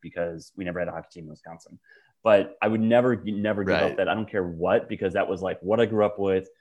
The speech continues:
Speaker 1: what I, you know, what I knew, um, you know, what my dad got me into,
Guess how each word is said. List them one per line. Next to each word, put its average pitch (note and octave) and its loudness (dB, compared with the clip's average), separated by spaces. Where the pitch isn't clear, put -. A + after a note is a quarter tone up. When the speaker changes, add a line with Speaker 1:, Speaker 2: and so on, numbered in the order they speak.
Speaker 1:
what G#2 0
I, F#2+ 2
you F#2+ -12
know, E2+ -8
what G2 -2
I G#2 2
knew, F2+ -4
um, F2 -2
you E2+ -8
know, D#2+ -10
what F#2+ -2
my G2+ 0
dad F#2+ -2
got F#2 -4
me E2+ -8
into, F2 -8